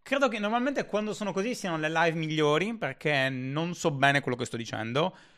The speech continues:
poi me ne pento. Quindi, se volete approfittarne, le regole sono sempre le solite. Trovate un bottone, tolgo la mia faccia da qui che non mi voglio vedere,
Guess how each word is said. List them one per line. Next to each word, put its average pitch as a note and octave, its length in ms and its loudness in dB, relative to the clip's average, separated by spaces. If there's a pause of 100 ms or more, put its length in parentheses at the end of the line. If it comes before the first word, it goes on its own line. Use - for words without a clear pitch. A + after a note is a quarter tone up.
(140)
poi D3 120 0
me C#3+ 100 0
ne C3 80 0
pento. C3+ 580 0 (340)
Quindi, G#3+ 560 0
se E3 120 -6
volete G3+ 220 4
approfittarne, D#3+ 760 6
le F3+ 140 6
regole D#3+ 280 6
sono E3+ 160 -4
sempre F3+ 220 -2
le F#3 80 2
solite. D3 420 4
Trovate C#3+ 600 6
un F#3 200 0
bottone, C#3+ 760 4
tolgo A2 220 -10
la G#2 60 -8
mia A2+ 140 -10
faccia D3+ 300 -2
da A2 80 -6
qui D#3+ 100 -18
che - 80 -12
non A2 80 -10
mi A2 80 -12
voglio G#2+ 180 -12
vedere, F3 320 -2